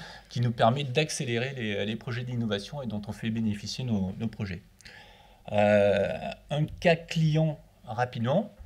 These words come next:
euh, Grâce à Voix, c'est un courtier en assurance, pour, euh, ceux qui ne le connaissent pas.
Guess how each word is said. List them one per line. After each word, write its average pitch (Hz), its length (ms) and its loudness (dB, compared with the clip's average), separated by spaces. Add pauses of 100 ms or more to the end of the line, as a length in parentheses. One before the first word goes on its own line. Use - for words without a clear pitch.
(240)
euh, 101 220 2
Grâce 120 300 0
à 123 60 2
Voix, 143 220 2 (180)
c'est - 140 -6
un 107 100 2
courtier 117 260 -6
en 120 60 -2
assurance, 117 500 -2
pour, 101 240 -10
euh, 95 220 -4 (180)
ceux - 120 -18
qui - 100 -14
ne - 60 -16
le - 20 -20
connaissent 95 300 -4
pas. 143 280 -6